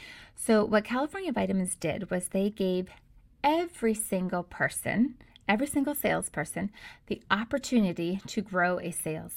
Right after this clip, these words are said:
team. And guess what? Over the course of ten years, it exploded.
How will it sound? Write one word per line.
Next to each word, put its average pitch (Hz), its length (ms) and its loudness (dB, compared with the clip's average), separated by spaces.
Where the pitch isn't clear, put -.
team. 185 380 -6
And 208 160 4
guess 226 260 2
what? - 160 2
Over 202 180 2
the 196 100 0
course 233 400 2
of 190 160 -2
ten 240 340 4
years, 220 640 2
it 208 180 -2
exploded. - 1040 -4